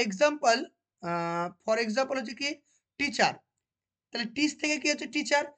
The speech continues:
এর বাউন্ড মরফিম। আবার দেখো ফ্রেন্ড, ফ্রেন্ড থেকে কি হচ্ছে? ফ্রেন্ডলি, ফ্রেন্ড থেকে ফ্রেন্ডলি, এটা হচ্ছে কি বাউন্ড,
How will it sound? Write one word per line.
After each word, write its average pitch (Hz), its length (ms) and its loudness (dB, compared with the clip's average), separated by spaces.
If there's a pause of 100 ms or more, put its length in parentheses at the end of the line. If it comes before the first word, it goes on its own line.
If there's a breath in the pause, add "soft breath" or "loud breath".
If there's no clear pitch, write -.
(240)
এর 214 160 -2
বাউন্ড 254 260 6
মরফিম। 269 320 0 (400)
আবার 233 260 4
দেখো 311 160 -2 (120)
ফ্রেন্ড, 262 260 8 (640)
ফ্রেন্ড 277 300 6
থেকে 302 180 4
কি 294 140 0
হচ্ছে? 294 160 0 (120)
ফ্রেন্ডলি, 220 380 4 (480)
ফ্রেন্ড 269 300 8
থেকে 294 240 0
ফ্রেন্ডলি, 247 380 4 (360)
এটা 220 140 2
হচ্ছে 262 180 -2
কি 254 120 -2
বাউন্ড, 254 240 2